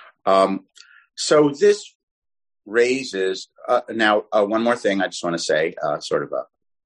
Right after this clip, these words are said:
technical literary matter before we get to the conceptual.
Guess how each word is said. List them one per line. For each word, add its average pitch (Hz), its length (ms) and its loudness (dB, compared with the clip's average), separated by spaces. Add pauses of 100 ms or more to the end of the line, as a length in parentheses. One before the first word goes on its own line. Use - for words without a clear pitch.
(280)
technical 87 420 -4
literary 82 440 0
matter 71 340 0
before 82 280 -2
we 78 100 -6
get 73 220 -2
to - 80 -8
the - 180 -10 (240)
conceptual. 87 760 0